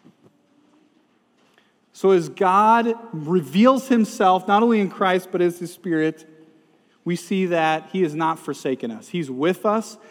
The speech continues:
If you are in Christ, his Spirit is in you. Last week, Pastor Paul, um, preached from the latter part of chapter two, and here's what, uh, verse sixteen says in First Corinthians chapter two, verse sixteen.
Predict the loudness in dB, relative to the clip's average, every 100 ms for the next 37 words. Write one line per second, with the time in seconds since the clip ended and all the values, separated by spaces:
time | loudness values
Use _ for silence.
0 | -8 -8 -2 2 4 4 4 2 -4 0
1 | 2 4 2 -2 -16 -20 -20 _ _ _
2 | -8 -8 -8 -2 2 4 2 -2 -2 -2
3 | -4 -8 -20 -20 _ _ _ _ _ _
4 | _ 0 0 2 0 2 0 0 -4 0
5 | 2 2 -2 -8 -10 -2 0 0 -2 -6
6 | 0 0 0 -2 0 0 2 2 4 4
7 | 2 2 0 0 -2 -2 -2 -2 -8 -10
8 | -2 2 2 0 -6 -20 -20 -10 -2 2
9 | 2 2 2 2 -2 0 0 2 2 2
10 | -6 -4 -2 -2 -2 -2 -2 -4 -10 -8
11 | -6 -6 -6 -8 -6 -4 -6 -6 -10 -10
12 | -6 -6 -8 -12 -10 -4 -2 -2 -8 -20